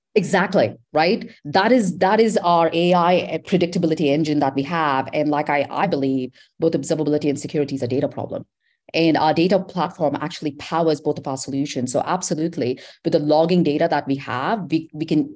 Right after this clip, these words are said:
we can get down to the details of identifying, isolating, and hopefully preventing that, hey, there is a spike in this particular, um, network or infrastructure device.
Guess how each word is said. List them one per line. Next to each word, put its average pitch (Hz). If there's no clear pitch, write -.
we 160
can 180
get 185
down 170
to 170
the 139
details 135
of 160
identifying, 160
isolating, 151
and 139
hopefully 160
preventing 147
that, 143
hey, 165
there 143
is 143
a 135
spike 135
in 135
this 131
particular, 127
um, -
network 120
or -
infrastructure 135
device. -